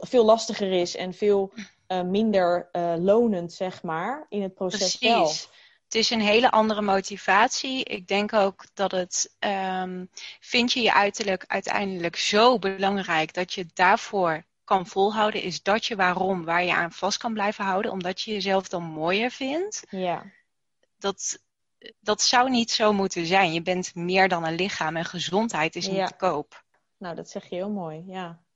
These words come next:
Speaker 1: Ja, dat is, dat zeg ik dus ook altijd. Van, wat is jouw intrinsieke factor voor jezelf? Waar-, waarom wil je dit? En,
Speaker 2: Ja.
Speaker 1: en als je daar een antwoord hebt, dan stel je weer de vraag, "Waarom is dat?" Want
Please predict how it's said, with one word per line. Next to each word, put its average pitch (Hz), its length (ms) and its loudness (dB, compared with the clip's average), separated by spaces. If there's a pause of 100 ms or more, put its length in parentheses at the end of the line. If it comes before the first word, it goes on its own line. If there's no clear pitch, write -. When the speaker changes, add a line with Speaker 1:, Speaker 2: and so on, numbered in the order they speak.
(400)
Speaker 1:
Ja, 190 120 0
dat 214 200 0
is, 233 120 -2
dat 208 240 0
zeg 220 140 0
ik 208 120 -8
dus 185 140 -6
ook 202 140 -4
altijd. 160 360 -6
Van, 175 180 -8
wat 202 180 0
is 214 120 -6
jouw 196 460 2 (340)
intrinsieke 208 640 -6
factor 214 440 -4
voor 196 180 -2
jezelf? 185 580 -2
Waar-, 185 340 -2
waarom 214 420 2
wil 202 160 4
je 180 180 0
dit? - 300 -10
En, 180 320 -6 (180)
Speaker 2:
Ja. 226 180 0
Speaker 1:
en 190 100 -2
als 190 140 -2
je 214 80 -4
daar 196 220 4
een 233 60 0
antwoord 220 300 -4
hebt, 208 340 -4
dan 202 260 -2
stel 214 220 2
je 208 120 2
weer 226 180 2
de 208 100 -2
vraag, 170 320 -2
"Waarom 196 460 2
is 175 180 -6
dat?" 160 380 -2
Want 185 280 -6